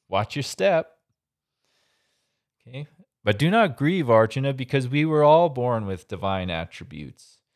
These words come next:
Some people have divine tendencies, and it's more natural. It's more natural for some of us to be kind.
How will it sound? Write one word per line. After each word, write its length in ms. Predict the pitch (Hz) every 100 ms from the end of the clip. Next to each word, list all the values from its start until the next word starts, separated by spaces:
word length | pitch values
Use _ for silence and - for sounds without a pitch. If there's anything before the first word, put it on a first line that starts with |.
| _ _ _ _ -
Some 320 | - 131 151
people 520 | 143 110 104 104 120
have 320 | 117 101 101
divine 420 | 92 95 107 110 107
tendencies, 680 | 120 120 117 - 87 80 -
and 160 | 110
it's 160 | 110 -
more 180 | 107 110
natural. 760 | 101 104 120 - 85 80 80 -
It's 260 | 98 -
more 140 | 131 120
natural 580 | 113 123 143 - 107
for 160 | 87 90
some 220 | - 92
of 100 | 87
us 140 | 85 -
to 100 | 90
be 140 | 90
kind. 640 | - - 85 82 71 73